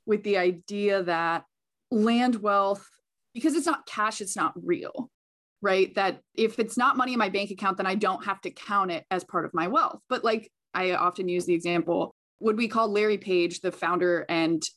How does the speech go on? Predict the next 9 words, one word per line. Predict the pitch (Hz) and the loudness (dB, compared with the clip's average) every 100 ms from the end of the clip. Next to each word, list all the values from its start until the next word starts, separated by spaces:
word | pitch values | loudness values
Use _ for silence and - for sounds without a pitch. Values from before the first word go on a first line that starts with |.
| - | 0
major | 185 165 170 | 2 2 0
shareholder | 170 180 170 165 | -2 0 0 0
of | 165 170 | 0 0
Google, | 208 165 156 156 - _ _ _ - | 0 0 0 -2 -6 _ _ _ -12
cash | - 202 196 - - | -4 -2 -2 -6 -10
poor | - 196 190 196 190 _ | -2 2 4 2 0 _
Google | - 190 190 | 0 2 2
stock | 185 - 180 - - | 0 0 0 0 -4
rich? | 175 220 - - | -6 -6 -10 -18